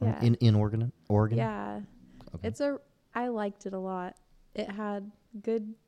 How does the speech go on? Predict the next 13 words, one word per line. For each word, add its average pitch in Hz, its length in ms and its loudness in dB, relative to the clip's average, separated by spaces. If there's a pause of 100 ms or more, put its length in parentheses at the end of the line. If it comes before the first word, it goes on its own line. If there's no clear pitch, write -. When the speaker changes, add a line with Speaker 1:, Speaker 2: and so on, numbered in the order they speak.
(300)
Speaker 1:
like, 233 180 -8
professors, 208 880 -4
and 190 340 -6
the 202 100 -2
track - 380 -6
coaches 202 640 -6
were 196 220 -6
all 180 260 -4
phenomenal. 165 800 -10
Speaker 2:
Oh, 131 180 4
that's 85 240 -2
awesome 123 340 -2
then. 64 200 -6